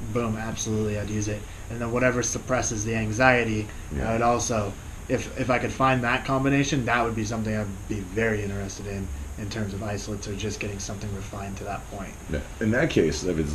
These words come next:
Speaker 2: literally just falling asleep, like, Lionel Will is where you're at.
Speaker 1: Yeah?
Speaker 2: Yeah,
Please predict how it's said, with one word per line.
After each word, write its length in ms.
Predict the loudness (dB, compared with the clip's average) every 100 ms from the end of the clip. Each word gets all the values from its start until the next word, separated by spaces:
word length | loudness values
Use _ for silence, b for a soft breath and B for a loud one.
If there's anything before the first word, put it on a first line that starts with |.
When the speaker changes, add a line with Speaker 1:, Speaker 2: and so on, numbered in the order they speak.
| 6
Speaker 2:
literally 320 | 12 12 12
just 180 | 6 2
falling 300 | 4 4 2
asleep, 340 | 0 0 2
like, 160 | 0 0
Lionel 400 | 2 2 2 2
Will 240 | 0 0
is 60 | -2
where 200 | -2 -2
you're 140 | 0
at. 280 | 2 2 -2 -4
Speaker 1:
Yeah? 300 | 2 2 0 0
Speaker 2:
Yeah, 260 | 4 4